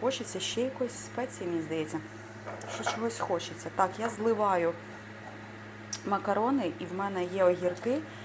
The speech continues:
і є шпинат. Шпинат — прекрасніша трава,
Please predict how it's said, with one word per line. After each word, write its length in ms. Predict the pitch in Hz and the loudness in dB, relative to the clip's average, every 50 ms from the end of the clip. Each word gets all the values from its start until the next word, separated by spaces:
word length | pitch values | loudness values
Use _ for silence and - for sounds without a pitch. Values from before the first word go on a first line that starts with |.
| - - - | -10 -6 -4
і 60 | 196 | -2
є 140 | 190 214 220 | 0 0 0
шпинат. 540 | - - - - 208 190 165 151 151 - - | -2 -2 -2 0 2 4 4 2 2 0 -4
Шпинат — 360 | - - 214 - 208 185 190 - - - | -2 0 2 4 4 4 4 0 -2 0
прекрасніша 1300 | - 262 254 269 262 269 285 277 - - 247 226 220 214 214 214 208 202 - - 190 165 160 - - 156 | 2 4 6 8 10 10 10 8 4 0 0 2 4 6 8 8 6 6 2 0 0 0 -2 0 -2 -4
трава, 480 | 151 - - - 175 180 165 160 151 | -2 0 4 6 6 8 8 6 4